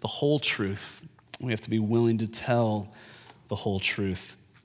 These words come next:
In, um, the nineties in South Africa, I think I'm getting the timing right there, when apartheid came to an end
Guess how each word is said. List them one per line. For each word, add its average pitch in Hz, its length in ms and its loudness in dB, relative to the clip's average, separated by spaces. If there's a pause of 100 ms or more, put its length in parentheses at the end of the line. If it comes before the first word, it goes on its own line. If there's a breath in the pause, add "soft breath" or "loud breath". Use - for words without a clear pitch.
(1500 loud breath)
In, 127 220 4
um, 110 540 4 (300)
the 123 180 2
nineties 117 880 6
in 101 140 0
South 98 340 2
Africa, 98 680 -4 (640 loud breath)
I - 60 -14 (640 loud breath)
think 104 160 -4
I'm 98 120 0
getting 98 220 2
the 95 80 0
timing 101 420 0
right 92 240 -4
there, 90 240 -4
when 101 400 -4 (160)
apartheid 107 800 2
came 101 300 -2
to 95 140 -4
an 92 80 -4
end 71 400 -10